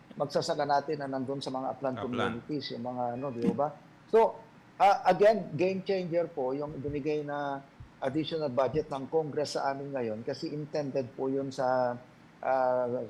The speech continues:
Speaker 1: solar pump irrigation with drip irrigation and fertigation. Talaga pong pa-, ito yung mga, ah, na-survey po namin, nakuha naming data outside of the three percent, ah, slope. So, tinatarget lamang po natin dito, sir, yung mga,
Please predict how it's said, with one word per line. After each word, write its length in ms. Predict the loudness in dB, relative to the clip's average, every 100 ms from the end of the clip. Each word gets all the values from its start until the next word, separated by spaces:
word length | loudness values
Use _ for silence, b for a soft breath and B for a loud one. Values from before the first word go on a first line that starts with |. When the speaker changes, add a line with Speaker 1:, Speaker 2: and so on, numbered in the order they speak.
| -6
Speaker 1:
solar 400 | 0 4 4 4
pump 240 | 2 0 -2
irrigation 560 | -4 -2 -2 -4 -6 -4
with 160 | -6 -6 -14 -18 -4
drip 240 | 0 0 0
irrigation 480 | -2 0 0 -2 -6
and 80 | -4
fertigation. 720 | -4 -4 -4 -6 -4 -6 -2
Talaga 320 | 0 0 0
pong 320 | 0 -2 0
pa-, 200 | 2 2 -2
ito 320 | -6 -4 -2
yung 160 | -2
mga, 260 | -2 0 2 0 -2 -20 -20 -14 -4
ah, 360 | 0 0 -2 -6 -12 -4
na-survey 800 | 4 6 6 4 0 2 2 2
po 80 | 2
namin, 480 | 2 2 -2 -4 -8 -18 -20 -6
nakuha 400 | -2 4 4 4
naming 240 | 4 2 0
data 480 | 0 2 2 2 6
outside 480 | 4 4 4 4
of 120 | 4 -2
the 80 | -2
three 240 | -2 -2
percent, 560 | 0 -2 -2 -4 -6 -6 -2
ah, 640 | 0 0 -2 -4 -4 -8 -10
slope. 280 | -4 -4 -4 -14 -2
So, 240 | 0 0 -6 -4
tinatarget 560 | 4 4 6 4 4 2
lamang 320 | 2 2 -2
po 80 | 0
natin 320 | 0 0 -6
dito, 240 | -6 -6 -6
sir, 240 | -4 -4
yung 160 | -4 -4
mga, 240 | -2